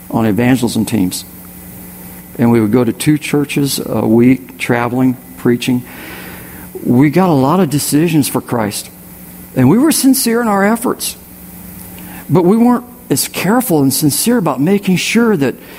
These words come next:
not only the follow-up was all established, but that we set up front when we shared the gospel with them that Jesus Christ does not give justification without giving sanctification.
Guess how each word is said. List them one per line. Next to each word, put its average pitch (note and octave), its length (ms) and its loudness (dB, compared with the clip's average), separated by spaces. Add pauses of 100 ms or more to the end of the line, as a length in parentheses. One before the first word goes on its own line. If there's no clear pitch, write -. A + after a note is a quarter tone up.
(160)
not F3 80 2
only A#3 160 4
the B2+ 80 0
follow-up F3+ 680 0
was A#2 300 -2
all C3+ 240 0
established, C#3 680 -2
but D3+ 120 -2
that D3 160 -2
we A3+ 160 4
set A3 280 0
up G#3+ 140 -2
front A3 320 -2
when D#3 80 0
we E3+ 100 2
shared G3+ 320 -2
the D#3+ 60 2
gospel E3+ 560 -2
with F#3 260 2
them A#2+ 200 -2 (580)
that - 400 -2
Jesus A#3+ 500 2
Christ F#3 460 0
does D3+ 160 0
not E3+ 260 0
give D#3 220 0
justification C#3+ 880 -2
without C#3+ 260 0
giving C#3+ 260 0
sanctification. - 920 -2